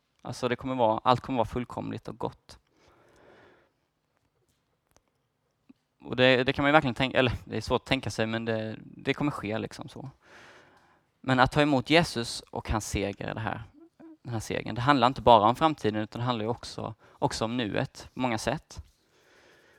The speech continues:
Jag tror verkligen att Jesus idag kan få hela många av, eh, de sår som vi bär på.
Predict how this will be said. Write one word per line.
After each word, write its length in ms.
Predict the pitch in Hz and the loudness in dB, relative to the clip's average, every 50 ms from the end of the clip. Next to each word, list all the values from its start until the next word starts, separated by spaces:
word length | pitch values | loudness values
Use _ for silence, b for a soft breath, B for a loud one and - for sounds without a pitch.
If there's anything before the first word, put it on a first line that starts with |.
| b b b b b b b b b b b _ _ _ _ - - _ _ _ _ | b b b b b b b b b b b _ _ _ _ -20 -20 _ _ _ _
Jag 100 | - - | -10 -2
tror 120 | - 151 143 | 0 4 6
verkligen 300 | 147 156 151 - 127 120 | 6 6 6 4 0 0
att 80 | 110 | 4
Jesus 360 | 120 123 120 - 110 107 - | 4 4 4 2 -2 -4 0
idag 240 | 123 113 107 104 107 | 4 6 6 6 6
kan 160 | - 131 110 | 4 0 -2
få 140 | 107 - 113 | -2 -2 -2
hela 320 | 107 113 120 110 104 104 104 | 4 6 6 8 8 6 4
många 320 | 117 127 120 113 107 107 | 4 2 2 2 2 2
av, 180 | 107 104 101 101 | 2 2 2 0
eh, 160 | 101 101 101 - _ _ _ _ | 0 0 -2 -4 _ _ _ _
de 160 | - 117 110 | -6 -6 -4
sår 320 | 101 - - 107 101 101 98 | -4 -2 0 0 2 0 0
som 180 | - - 101 | -4 -6 -6
vi 100 | 101 101 | -6 0
bär 240 | 95 107 98 95 110 | 2 2 2 2 2
på. 280 | - - 117 120 156 | -2 -6 -6 -4 -4